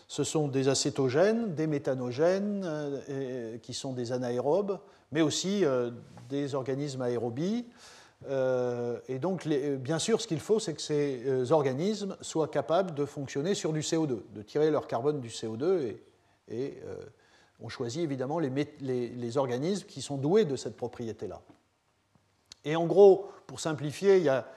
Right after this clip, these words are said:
il y a deux types de stratégies. Soit, euh, vous, euh, vous fixez, euh, le microbe, euh, à la surface d'électrodes.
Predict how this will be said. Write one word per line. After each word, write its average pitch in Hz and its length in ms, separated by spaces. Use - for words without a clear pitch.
il - 40
y 135 40
a 135 40
deux 151 160
types 165 200
de 143 120
stratégies. 135 580
Soit, 226 560
euh, 143 380
vous, 160 520
euh, 135 360
vous 135 220
fixez, 185 640
euh, 123 240
le 139 140
microbe, 156 640
euh, 127 240
à 131 80
la 123 120
surface 170 500
d'électrodes. 147 640